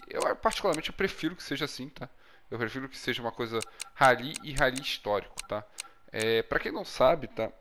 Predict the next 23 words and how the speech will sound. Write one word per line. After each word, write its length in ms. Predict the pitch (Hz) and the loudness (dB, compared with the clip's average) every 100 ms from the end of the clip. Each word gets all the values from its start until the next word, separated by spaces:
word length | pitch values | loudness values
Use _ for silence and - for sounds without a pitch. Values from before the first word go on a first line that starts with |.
| - | -18
O 40 | - | 0
Rally 520 | 147 135 117 143 160 | 6 6 4 -4 -8
é 100 | 113 | -2
essa 260 | 123 135 143 | -2 -2 -6
modalidade 680 | 143 131 127 120 120 - - | -6 -4 -2 0 0 -2 -8
aqui, 420 | 117 - - 120 - - - | -8 -8 -10 -14 -18 -20 -18
tipo 260 | - - | -6 -2
a, 80 | - - | 0 2
a 100 | 117 | 2
W 340 | 110 117 123 | 4 0 -2
R 80 | - | -8
C, 300 | - - 101 - - | -12 -12 -14 -16 -16
tá? 200 | - - - - | -12 -12 -12 -10
Ela, 540 | 85 95 98 98 95 - - - - - - - | -4 0 0 0 -2 -6 -14 -20 -20 -20 -8 0
a, 300 | 104 101 101 | 2 4 2
o 60 | |
Rally 360 | 107 110 104 123 | 2 0 0 -8
se 140 | - | -10
passa 480 | - - 113 - 123 | -4 4 4 4 -6
em 60 | 113 | -10
questão 640 | 120 - - 110 110 110 | -8 -8 -2 -2 -2 -8
de 320 | 101 107 127 - - - - - - - - - - - - - - - - - - | -10 -10 -10 -14 -20 -20 -20 -20 -20 -20 -20 -20 -20 -20 -20 -20 -20 -20 -20 -16 -8
pistas 680 | 180 - - 185 180 - | -4 -4 0 -2 -2 -8